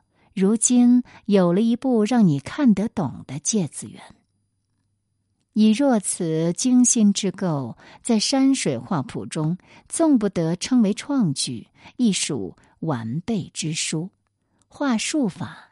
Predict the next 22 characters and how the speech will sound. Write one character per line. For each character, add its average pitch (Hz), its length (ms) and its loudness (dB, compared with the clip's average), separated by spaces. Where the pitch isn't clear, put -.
十 - 260 -4
九 - 320 -2
式， - 300 -6
为 170 380 2
初 247 340 -2
学 143 240 -4
者 143 180 -10
说 151 240 -4
法， - 360 -12
已 202 120 2
不 226 120 -2
愧 233 260 0
为 165 220 0
完 160 340 -2
善 208 300 0
之 208 160 -6
图 - 260 -10
谱。 - 280 -14
树 277 320 0
叶 226 300 0
点 156 420 0
法， - 420 -10